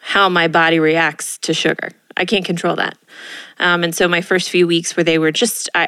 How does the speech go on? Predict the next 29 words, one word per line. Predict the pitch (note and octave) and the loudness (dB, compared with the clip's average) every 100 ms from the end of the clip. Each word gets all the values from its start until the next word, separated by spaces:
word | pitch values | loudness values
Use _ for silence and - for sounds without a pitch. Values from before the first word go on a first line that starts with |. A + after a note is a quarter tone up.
| - | 0
I | |
actually | G#3 - F3 | 0 0 -2
passed | - G3 F#3+ G3 - | -2 0 0 -2 -8
the, | E3+ D#3+ - - | -2 -2 -2 -6
the | |
testing, | - - A3+ - B2+ G2 - - - - - | -4 -2 -4 -4 -6 -6 -8 -12 -18 -16 -4
but | F3 | -2
because | D#3 D#3 D#3 | 0 0 0
the | |
baby's | D#3+ F3+ F3+ F3 | -2 0 0 -2
so | - D#3 | 0 2
big, | D#3 D3+ D3 | 2 2 0
because | C#3+ E3+ | -4 -8
of | A#2 | -6
my | C#3 | -6
P | - | -6
C | F#3 - | -8 0
O | |
S, | E3 E3 - | 0 0 -2
all | - | -10
these | - | -8
other | - - | -10 -10
things, | - A#3+ E3+ E3+ - - - - - | -4 -2 -2 -4 -10 -14 -16 -16 -2
they | E3 | 0
still | D#3+ E3+ D#3 | 2 0 0
wanted | D3 D3+ | 0 0
me | D#3 | -2
to | C#3+ | -2
monitor, | C#3+ D3 C#3 | -4 -6 -8